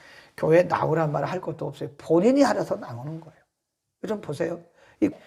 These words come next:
우리 중에 갈라디아 교회 성도들 같은 분들이 없기를 바랍니다. 사도 바울이 다시 해야 돼, 다시.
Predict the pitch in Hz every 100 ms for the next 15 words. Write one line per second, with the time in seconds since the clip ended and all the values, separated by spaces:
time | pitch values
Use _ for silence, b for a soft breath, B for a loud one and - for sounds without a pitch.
0 | B _ 147 143 143 151 143 139 143 -
1 | - _ - 147 143 139 143 147 139 147
2 | 139 143 160 143 139 139 - 147 135 131
3 | 135 127 160 135 123 135 127 131 117 127
4 | 113 - B B - - 156 147 143 143
5 | 143 - - - - 254 220 - 170 -
6 | 180 - - 165